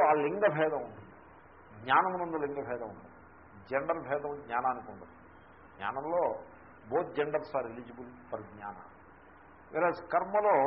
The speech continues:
there is a difference. పత్ని సంయాజాన యజతి అని, పత్ని సంయాజలోనే హోమాలు ఉన్నాయి, ఆ హోమాలని పత్ని చేయాలి, పతి చేయడానికి వీలు లేదు. లింగ భేదం is accepted there. కాబట్టి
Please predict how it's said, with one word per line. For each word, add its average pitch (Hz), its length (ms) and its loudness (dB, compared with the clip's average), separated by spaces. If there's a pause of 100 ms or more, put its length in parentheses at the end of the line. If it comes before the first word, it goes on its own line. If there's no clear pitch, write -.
(360)
there 135 160 -6
is 127 140 -8
a - 80 -12
difference. - 340 -16 (180)
పత్ని 123 340 -8 (140)
సంయాజాన 123 720 4 (140)
యజతి 143 460 -6
అని, 160 140 -6 (580)
పత్ని 185 300 -8 (100)
సంయాజలోనే 175 800 2 (100)
హోమాలు 160 380 2
ఉన్నాయి, 107 220 -10 (460)
ఆ 127 40 4 (120)
హోమాలని 185 400 2 (120)
పత్ని 233 480 -4
చేయాలి, 180 360 0 (1000)
పతి - 300 -2
చేయడానికి 190 500 2
వీలు 143 240 -12
లేదు. 101 160 -18 (1080)
లింగ 165 180 -8 (140)
భేదం 165 300 0 (460)
is 113 100 -12 (100)
accepted - 540 -14 (100)
there. - 180 -20 (720)
కాబట్టి 208 340 -2